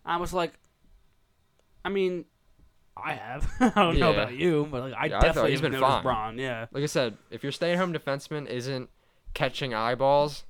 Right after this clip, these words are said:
Speaker 2: that's a good thing. Usually, like, just like with cornerbacks in football, if you don't really hear too much about 'em, it means they're playing a good game.
Speaker 1: Exactly.
Speaker 2: So
Speaker 1: And he has. He's been a very good defensive guy.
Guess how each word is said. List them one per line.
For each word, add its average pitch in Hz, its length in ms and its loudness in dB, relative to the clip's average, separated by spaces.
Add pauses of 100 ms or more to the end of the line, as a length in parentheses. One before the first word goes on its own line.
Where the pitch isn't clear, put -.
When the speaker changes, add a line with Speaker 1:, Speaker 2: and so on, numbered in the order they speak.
(160)
Speaker 2:
that's 135 200 0
a - 60 -4
good 131 220 -4
thing. 95 180 -8
Usually, 135 320 -4
like, 127 200 -2 (240)
just 151 160 -6
like 165 160 0
with 151 160 -6
cornerbacks 123 640 -2
in 104 100 -8
football, 95 540 -2 (480)
if - 120 -12
you 123 60 -2
don't 143 120 0
really 156 160 2
hear 165 200 2
too 147 140 -6
much 131 180 -2
about 117 260 2
'em, 101 100 -4
it 101 60 -10
means 104 200 -8
they're 101 80 -10
playing 101 280 -6
a 90 80 -8
good 90 200 -8
game. 82 240 -10
Speaker 1:
Exactly. 123 540 -2
Speaker 2:
So - 60 -10 (380)
Speaker 1:
And 123 460 -8 (1080)
he 147 200 -10
has. 151 320 -2
He's 135 200 -6
been 139 140 -2
a 139 80 0
very 143 300 2
good 143 300 -6 (220)
defensive 143 460 -4
guy. 131 280 -6